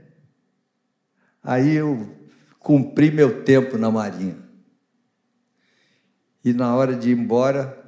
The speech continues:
me chamaram pra ir pra formatura. Eu falei, "Uma formatura? Eu sou, sou civil."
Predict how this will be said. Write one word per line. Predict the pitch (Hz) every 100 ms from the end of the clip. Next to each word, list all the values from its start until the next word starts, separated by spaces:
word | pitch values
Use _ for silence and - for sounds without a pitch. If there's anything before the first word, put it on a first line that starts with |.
| -
me | 120
chamaram | - 117 110 117 131 120
pra | 107 110
ir | 120
pra | 117
formatura. | 104 - 135 139 110 - 131 131 101
Eu |
falei, | - 95 104 110
"Uma | 139 117
formatura? | 113 - 160 131 - - 160
Eu | 123
sou, | - 165
sou | - - - 208
civil." | 202 202 147 110 175 139